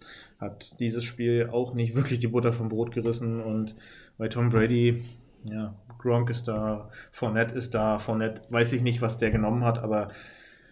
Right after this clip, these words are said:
der läuft ja alles in Grund und Boden. Ähm, Godwin, Evans, die sind da und, äh,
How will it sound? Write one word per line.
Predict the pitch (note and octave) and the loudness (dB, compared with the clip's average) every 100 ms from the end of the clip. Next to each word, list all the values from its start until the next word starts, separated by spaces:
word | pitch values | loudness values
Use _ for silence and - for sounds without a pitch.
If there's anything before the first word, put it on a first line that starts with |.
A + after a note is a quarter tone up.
| _ _ _ | _ _ _
der | - A2+ A2+ G2 - | 2 4 4 0 -2
läuft | A#2 A2+ A#2+ | 0 0 2
ja | A#2+ | 0
alles | B2 A#2 | 0 0
in | A2 | 0
Grund | A2+ A2 | 0 -2
und | G#2+ | -2
Boden. | G#2+ A2 B2 A#2+ A#2+ A#2 - | 0 0 0 0 0 -2 -4
Ähm, | A2+ G#2 G2+ G2+ G#2 - | -4 -2 -2 -2 -4 -2
Godwin, | A2+ A#2 B2 A2+ A2+ A2+ | 0 2 2 2 0 0
Evans, | A2+ A#2 A#2+ A#2 A#2 - - - - - - A2+ | 0 2 2 2 -2 -6 -12 -16 -20 -18 -14 -10
die | |
sind | G#2+ A2+ A2 | -4 -2 2
da | A2 | 2
und, | A2+ A2+ G#2 G#2 | 2 0 -2 -6
äh, | - G#2+ G#2+ | -4 -2 -2